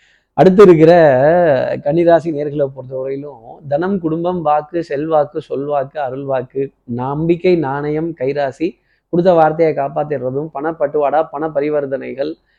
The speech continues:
பணம் சம்பந்தப்பட்ட விஷயங்கள், வங்கி பரிவர்த்தனைகள், வங்கி சார்ந்த டிரான்சாக்ஷன்ஸ், இதுலெல்லாம்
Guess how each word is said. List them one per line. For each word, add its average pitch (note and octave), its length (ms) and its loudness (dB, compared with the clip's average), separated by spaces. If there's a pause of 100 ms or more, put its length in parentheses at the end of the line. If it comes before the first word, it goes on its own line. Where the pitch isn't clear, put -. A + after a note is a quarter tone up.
(140)
பணம் E3 220 0
சம்பந்தப்பட்ட D#3 520 -2
விஷயங்கள், C3+ 500 -4
வங்கி D#3+ 320 -4
பரிவர்த்தனைகள், C#3+ 800 -4
வங்கி D#3+ 320 -2
சார்ந்த D#3 460 -4
டிரான்சாக்ஷன்ஸ், D3 720 -10
இதுலெல்லாம் C3 460 -10